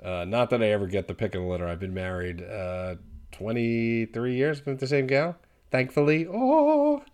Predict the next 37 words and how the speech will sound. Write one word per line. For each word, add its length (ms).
heaven. 920
But 300
let's 180
just 140
say 140
I 140
actually 480
had 200
this 140
choice 400
in 120
the 140
theoretical 580
world. 360
Am 80
I 40
going 200
with 80
a 60
young 200
gal 260
or 120
old 160
gal? 320
I 100
gotta 200
tell 160
you 80
right 220
now, 460
if 180
I 100
have 100
to 80
pick 240
between 420
nineteen 840